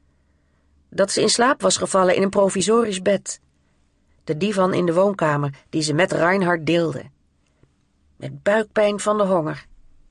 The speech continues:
Dat papa snikkend een stoel door de kamer schopte,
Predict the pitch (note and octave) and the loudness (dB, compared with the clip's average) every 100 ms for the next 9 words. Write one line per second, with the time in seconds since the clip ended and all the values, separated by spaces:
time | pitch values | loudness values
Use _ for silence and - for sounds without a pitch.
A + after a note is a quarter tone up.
0 | _ _ _ _ _ _ _ _ - - | _ _ _ _ _ _ _ _ -8 -2
1 | C4 C4 G#3 F3+ - _ _ - - - | -2 0 -2 -4 -8 _ _ -10 -4 0
2 | C#4+ E4 B3+ A#3 G3+ B3 A3 F3+ F3 F3+ | 2 0 -2 -2 -2 0 0 2 2 2
3 | F3 E3+ D#3 - D3+ - | 0 0 0 -2 -2 -6